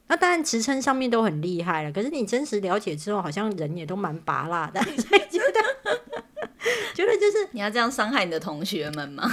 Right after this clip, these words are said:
Speaker 1: <laughs> 对，没关系，都毕业了，就是也没有什么联络了。
Speaker 2: 也是。
Speaker 1: <laughs> 就大家也就是残不高，醉不老，就没有关系。对，就是其实我会觉得是说，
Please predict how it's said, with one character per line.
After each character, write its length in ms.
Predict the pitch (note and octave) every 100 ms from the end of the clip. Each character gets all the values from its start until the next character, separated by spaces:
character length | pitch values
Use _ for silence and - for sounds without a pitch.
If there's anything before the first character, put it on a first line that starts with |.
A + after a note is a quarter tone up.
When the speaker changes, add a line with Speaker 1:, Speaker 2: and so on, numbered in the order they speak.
| -
Speaker 1:
<laughs> 120 | F#3+
对， 260 | A3+ F#3 A3
没 120 | G3+
关 120 | A3+
系， 140 | A#3
都 80 | A3 G#3
毕 180 | A3
业 120 | G#3 F#3
了， 240 | A3+ G3 A3
就 80 | A3
是 200 | C4+ B3
也 120 | A3 G#3
没 220 | G#3 G3+ G#3
有 100 | C4+
什 160 | C4 G3+
么 100 | G3
联 280 | G3 F#3 A3
络 240 | A#3+ G#3+
了。 80 | G#3 - -
Speaker 2:
也 260 | B3+ A#3+
是。 220 | - - G4+ - - D4+ D#4+
Speaker 1:
<laughs> 480 | C#4 B3+ F#4 G4+ -
就 100 | G#3+
大 200 | C#4 A#3+
家 180 | D4+ C#4+
也 280 | A#3+ A#3 G#3
就 260 | A3+ D4
是 100 | C#4 D4 -
残 120 | G3
不 100 | G#3+ A3
高， 180 | A#3+ A#3+
醉 200 | C4 A3+
不 80 |
老， 360 | G3 G3 - A#3+ - A#3
就 100 | B3+ B3+
没 120 | A#3
有 140 | G#3+
关 340 | - F3+ G#3 G#3
系。 340 | A#4 - G3+ _ - - - - - - B4+ G#4+ -
对， 180 | E4+ B3+ - - _ -
就 120 | G#4
是 260 | G#4+ E4+ C#4+
其 380 | - C#4+ D4+ F#4+
实 340 | - A#3+ A3+
我 200 | A3 G3+
会 160 | D4 D4
觉 140 | A#3
得 140 | A3+ A#3+
是 160 | C4
说， 400 | A#3 A#3+ A#3+ B3+